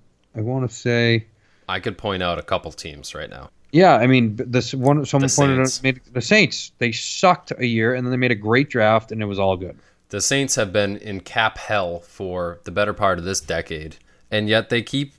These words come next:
Speaker 2: you know, they keep hitting. They hit on Cam Jordan. They hit on Alvin Kamara. They, they bring in Taysom Hill out of nowhere. They've been hitting on these people consistently in a way that the Patriots really haven't in years. I mean, you, you look at the, the, the last,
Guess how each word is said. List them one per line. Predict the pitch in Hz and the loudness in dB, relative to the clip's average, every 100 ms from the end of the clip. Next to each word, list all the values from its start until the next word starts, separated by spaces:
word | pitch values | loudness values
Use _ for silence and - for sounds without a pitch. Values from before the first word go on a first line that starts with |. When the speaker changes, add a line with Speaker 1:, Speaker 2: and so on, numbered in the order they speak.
| - | -8
Speaker 2:
you | 117 | -2
know, | 127 | 0
they | 135 139 | 0 -2
keep | 156 156 | -2 -2
hitting. | 151 165 87 78 | 0 0 -2 -6
They | 95 95 | -4 -2
hit | 117 | 0
on | 110 | -2
Cam | - 123 123 | -2 -2 -2
Jordan. | 107 117 117 85 | -2 -2 -2 -4
They | 82 | -6
hit | 104 | -4
on | 110 | -4
Alvin | 90 95 101 101 | -2 -2 -4 -10
Kamara. | 104 95 104 87 82 80 | -8 -4 -2 -2 -6 -8
They, | 92 | -10
they | 82 90 | -8 -10
bring | 90 101 | -8 -8
in | 104 | -8
Taysom | - 107 - 98 | -6 -6 -4 -4
Hill | 107 98 | -4 -2
out | 87 | -2
of | 87 | -4
nowhere. | 85 82 80 78 - _ - _ - | -4 -2 -4 -6 -10 _ -20 _ -6
They've | 107 110 | -4 -2
been | 110 | -2
hitting | 98 113 131 110 | -2 -2 -2 -2
on | 95 | -4
these | 92 - | -6 -6
people | 101 92 92 87 87 _ _ _ _ | -8 -8 -6 -6 -8 _ _ _ _
consistently | - 107 - 127 - 101 80 85 85 - | -8 -2 -2 0 -2 -4 -6 -8 -8 -8
in | 101 | -8
a | 98 | -4
way | 95 95 | -2 -2
that | 92 92 - _ | 0 -4 -6 _
the | 101 | -6
Patriots | 120 117 131 110 110 | -6 -4 -4 -4 -4
really | 107 90 | -4 0
haven't | 98 98 92 90 - _ _ - | 0 0 -2 -10 -14 _ _ -10
in | 101 87 | -8 -6
years. | 85 113 73 - - | -6 -6 -6 -10 -10
I | |
mean, | 98 104 | -8 -10
you, | 107 | -10
you | 90 107 | -10 -8
look | 117 135 | -8 -8
at | 113 | -8
the, | 113 101 98 - _ - - | -4 -4 -4 -12 _ -20 -10
the, | 104 87 - _ | -8 -8 -14 _
the | 104 | -8
last, | 92 104 113 117 - | -2 0 0 -2 -6